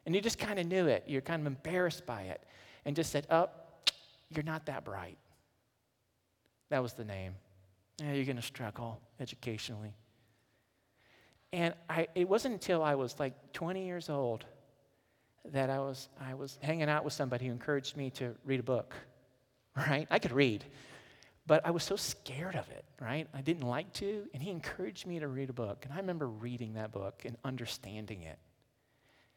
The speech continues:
And it was, it was a book about God, right? Because this guy was like, "Hey, you're, you're a disciple of Jesus. You're a learner, right? You're a learner." And I always thought, "I'm a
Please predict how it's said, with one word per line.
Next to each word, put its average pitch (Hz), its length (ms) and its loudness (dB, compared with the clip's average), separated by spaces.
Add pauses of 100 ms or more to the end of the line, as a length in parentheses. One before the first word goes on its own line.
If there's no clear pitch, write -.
(160)
And 175 80 6
it 190 40 10
was, 185 120 6
it 185 100 6
was 202 100 12
a 190 40 4
book 202 120 6
about 160 160 6
God, 120 360 4
right? 127 200 6
Because 147 220 0
this - 140 -4
guy 156 100 10
was 147 160 4
like, 147 100 -4
"Hey, 175 220 6 (220)
you're, 190 220 -4 (260)
you're 196 140 6
a - 20 2
disciple 196 400 2
of 165 80 -2
Jesus. 185 480 -4
You're 170 240 -2
a 156 180 0
learner, 135 800 -4 (1400)
right? 131 220 -10
You're 120 200 -8
a 98 120 -8
learner." 123 640 -6
And 135 100 0
I 196 40 8
always 190 160 8
thought, 110 280 -2
"I'm - 120 -12
a - 60 -12